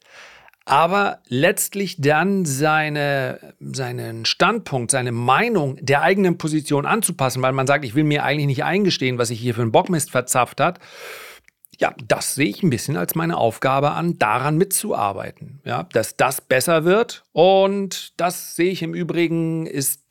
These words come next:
ganz besonders dann schwer, wenn es emotional wird. Ja, also Fehler Nummer eins unter den, in den Videos ist, wenn du die Politik nicht komplett basht. Also man muss quasi immer sagen, „Die Politiker ziehen uns doch,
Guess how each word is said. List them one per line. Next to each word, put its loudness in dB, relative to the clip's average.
ganz 0
besonders 0
dann 0
schwer, 0
wenn 0
es -2
emotional 0
wird. 0
Ja, -4
also -4
Fehler 2
Nummer 2
eins 2
unter -2
den, 0
in 0
den 2
Videos 4
ist, -4
wenn 2
du -2
die -2
Politik -2
nicht -6
komplett -2
basht. -2
Also 0
man 2
muss 4
quasi 0
immer 2
sagen, 2
„Die 0
Politiker 0
ziehen -2
uns -2
doch, 2